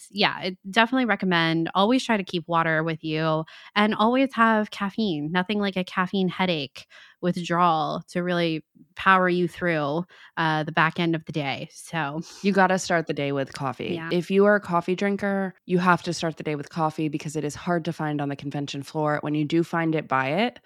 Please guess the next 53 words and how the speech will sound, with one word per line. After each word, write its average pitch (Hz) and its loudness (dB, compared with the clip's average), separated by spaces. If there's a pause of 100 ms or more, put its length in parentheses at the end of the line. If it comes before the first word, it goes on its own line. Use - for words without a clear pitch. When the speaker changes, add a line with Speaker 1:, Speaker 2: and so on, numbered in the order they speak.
Speaker 1:
Yeah. 196 -10 (200)
Speaker 2:
But 156 0 (260)
it's - -8 (120)
Speaker 1:
Yeah. 175 -2
Speaker 2:
so 196 10
important. 175 2
For 208 8
me, 214 8
it 285 8
is, 190 6
like, 147 2
the 160 8
most 147 4
paramount 139 0
thing, 156 0 (100)
as 160 4
much 156 2
as 156 0
it 156 2
is 143 -2
food. - 0
Like, 147 0
those 170 4
are 170 6
equal 151 0
for - -8
me. - -4
I 160 2
need 160 4
caffeine 208 2
and 156 2
I 151 2
need 147 2
f-, - -18 (180)
I - 2
need 151 2
food. 90 -2
Speaker 1:
Yeah. 180 -2 (580)
We 220 2
usually 240 4
only, 185 4
uh, 151 2 (160)
get 165 0
to - -14
the 175 -6
caffeine 165 -2
part, 165 -6 (140)
so - -6 (360)
sometimes 220 8
you 190 4
can 190 6
only 156 2
choose 294 -4